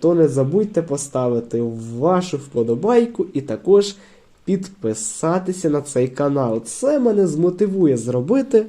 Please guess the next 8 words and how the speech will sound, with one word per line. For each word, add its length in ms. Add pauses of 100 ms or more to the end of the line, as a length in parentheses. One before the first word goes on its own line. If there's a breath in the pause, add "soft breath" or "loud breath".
(100)
наступні 800 (280 loud breath)
серії. 560 (380 loud breath)
Так, 200 (100)
причепимо 680
зараз 680
ми 200
копалочку 1040
нашу 420